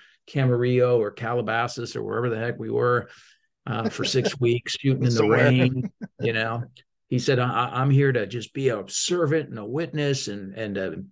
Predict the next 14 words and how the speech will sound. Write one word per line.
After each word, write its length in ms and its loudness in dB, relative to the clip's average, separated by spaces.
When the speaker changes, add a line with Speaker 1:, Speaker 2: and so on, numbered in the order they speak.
Speaker 1:
encourage 520 0
people 560 4
and 240 -8
support 460 2
you 180 4
to 60 4
be 120 2
the 80 2
best 320 -4
Tommy 320 -4
you 100 -2
can 160 -2
be." 280 0
And 180 -8